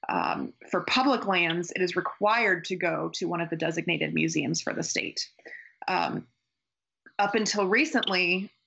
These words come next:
the Oregon State Museum of Anthropology at University of Oregon was the only designated facility for the state of Oregon. So anything that came from public lands or didn't go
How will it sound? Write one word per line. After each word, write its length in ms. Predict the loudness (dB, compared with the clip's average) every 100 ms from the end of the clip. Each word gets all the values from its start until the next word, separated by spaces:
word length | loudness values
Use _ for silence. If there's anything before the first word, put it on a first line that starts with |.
| -8
the 80 | -2
Oregon 280 | 2 2 0
State 220 | 0 2
Museum 300 | 2 2 2
of 100 | 2
Anthropology 640 | 0 -2 0 2 4 2 2
at 60 |
University 560 | 2 0 0 0 -2 -2
of 80 | 2
Oregon 440 | 2 2 0 0
was 200 | -2 2
the 200 | 2 2 0 2
only 440 | 4 6 6 4
designated 680 | 2 2 2 2 2 2 -2
facility 640 | -4 0 2 4 2 0 -2
for 380 | 0 2 2 2
the 80 | 0
state 240 | 0 0
of 80 | 2
Oregon. 420 | 2 2 -2 -6 -12 -16 -16 -14
So 260 | -4 -4 -4 -4
anything 480 | 0 2 2 2 0
that 80 | -2
came 240 | 0 -2
from 140 | -2 -2
public 340 | 0 0 2
lands 420 | 2 2 2 0
or 160 | 0 0
didn't 300 | 2 2 2
go 440 | 2 4 4 4